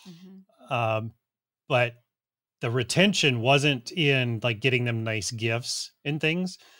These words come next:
Speaker 2: it was training our employees. It was, it was making them even more valuable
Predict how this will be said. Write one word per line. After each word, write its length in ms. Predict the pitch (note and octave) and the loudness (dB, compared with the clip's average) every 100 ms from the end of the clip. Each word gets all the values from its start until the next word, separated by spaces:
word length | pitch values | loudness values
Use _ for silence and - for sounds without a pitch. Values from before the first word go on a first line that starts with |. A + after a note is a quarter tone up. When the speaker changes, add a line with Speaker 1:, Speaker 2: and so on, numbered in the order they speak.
| _ _ | _ _
Speaker 2:
it 140 | C#3 D#3+ | -2 4
was 260 | G3+ C3+ | 4 4
training 400 | - D3 D3 D3+ | 2 2 4 4
our 140 | A#2+ A2 | 2 0
employees. 720 | G#2 - B2+ D#3+ G#2+ - - _ - _ | -2 -2 0 0 -2 -8 -18 _ -20 _
It 140 | D#3+ D3+ | -6 2
was, 380 | C#3+ A#2+ A2+ - - - | 2 2 -4 -8 -16 -4
it 80 | D#3+ | -2
was 140 | D#3 | 0
making 380 | C3+ D3+ E3 D3 | 0 2 2 0
them 260 | A#2+ C3 D#3+ | 0 0 0
even 300 | C3+ B2+ B2 | -2 0 0
more 220 | A#2+ A#2 | 0 0
valuable 800 | G#2+ A#2+ A#2+ A2 A2+ A#2+ C#3+ | 2 2 2 -2 -4 -8 -8